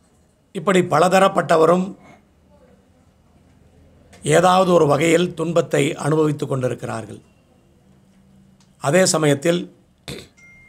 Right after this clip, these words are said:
உலகையே மிரட்டி கொண்டிருக்கின்ற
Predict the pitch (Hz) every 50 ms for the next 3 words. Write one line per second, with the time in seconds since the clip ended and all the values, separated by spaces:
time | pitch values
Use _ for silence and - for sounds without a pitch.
0 | _ _ _ _ _ _ _ _ _ _ _ _ _ _ _ _ _ _ _ _
1 | _ _ - 127 147 175 190 180 185 185 185 190 196 196 202 - 143 156 180 185
2 | 185 190 151 147 170 156 160 156 147 147 - 147 139 -